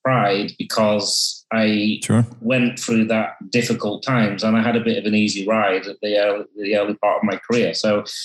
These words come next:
Speaker 1: I found more pride in, I think you learn so much more in the downtimes about yourself and about your management style and about your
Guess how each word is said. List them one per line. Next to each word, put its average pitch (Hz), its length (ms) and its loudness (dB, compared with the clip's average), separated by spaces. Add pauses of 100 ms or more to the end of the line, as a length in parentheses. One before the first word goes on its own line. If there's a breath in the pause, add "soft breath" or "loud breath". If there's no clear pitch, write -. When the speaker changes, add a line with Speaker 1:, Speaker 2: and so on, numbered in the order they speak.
(160 loud breath)
Speaker 1:
I 110 80 2
found 120 640 2
more 117 360 2
pride 107 380 0
in, 107 380 0
I 107 80 2
think 117 200 2
you 110 240 2
learn 110 300 2
so 123 260 0
much 113 320 0
more 110 460 0 (720 soft breath)
in 107 440 0 (180)
the 110 120 4
downtimes 110 800 2
about 104 320 0
yourself 98 480 -2
and 98 100 -6
about 104 240 0
your 98 100 -2
management 98 460 -4
style 92 400 0
and 95 80 -2
about 95 340 0
your 95 160 0